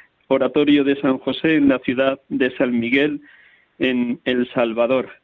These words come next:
Y ha sido una delicia poder escucharte, Henry, cómo vives el Evangelio, cómo quieres que el testimonio de los mártires también a ti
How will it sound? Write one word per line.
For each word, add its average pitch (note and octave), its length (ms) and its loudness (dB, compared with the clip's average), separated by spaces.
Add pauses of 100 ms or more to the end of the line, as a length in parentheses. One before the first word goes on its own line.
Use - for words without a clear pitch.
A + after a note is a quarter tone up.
(500)
Y B2+ 180 0
ha C3 60 0
sido C#3+ 220 2
una C#3 160 4
delicia C#3+ 520 2
poder C3+ 220 -2
escucharte, C3+ 720 -2
Henry, D3+ 600 2 (160)
cómo C#3 280 0
vives C3 360 2
el B2+ 100 0
Evangelio, C3 520 0
cómo C3 260 -2
quieres C3 420 2 (580)
que B2+ 160 0
el B2 560 -2 (220)
testimonio C#3+ 600 0
de C#3 100 0
los C3+ 120 -2
mártires C#3 520 0
también B2+ 340 0
a B2 60 0
ti C3 260 0